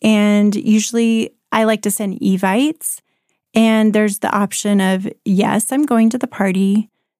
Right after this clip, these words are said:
"No, I'm not going to the party," and "Maybe I'm going to the party." And as the person hosting the party, when you get some yeses and nos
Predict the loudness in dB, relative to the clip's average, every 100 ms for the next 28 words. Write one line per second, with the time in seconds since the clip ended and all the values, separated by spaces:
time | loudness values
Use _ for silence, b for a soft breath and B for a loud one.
0 | _ 2 4 4 2 4 4 2 2 2
1 | 2 -2 -4 -2 0 0 -2 -4 0 2
2 | 4 4 4 4 4 4 4 2 2 2
3 | 2 0 -2 0 2 2 4 2 2 -2
4 | -2 -2 -2 -2 -6 _ _ _ _ _
5 | 0 2 2 0 -2 -2 0 2 0 -4
6 | -6 -2 -2 -2 0 2 2 0 -2 0
7 | -2 -2 0 2 0 -2 -4 -2 -2 0
8 | -2 -4 _ _ _ _ _ 0 4 6
9 | 4 2 0 -2 -8 -4 0 0 0 -2
10 | 2 2 2 0